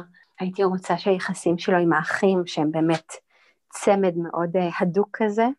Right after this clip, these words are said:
יהיו יותר קרובים. זה משהו שתמיד רציתי, ונראה לי תמיד ארצה,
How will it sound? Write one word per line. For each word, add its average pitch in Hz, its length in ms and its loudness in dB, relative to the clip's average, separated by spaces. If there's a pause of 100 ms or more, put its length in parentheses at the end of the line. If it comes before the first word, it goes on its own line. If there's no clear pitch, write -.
(140)
יהיו 196 180 4
יותר 170 320 -2
קרובים. 196 560 2
זה 175 180 -2
משהו 180 240 -2
שתמיד 185 1000 0
רציתי, 208 680 2
ונראה 170 320 0
לי 202 120 2
תמיד 196 340 4
ארצה, 190 520 4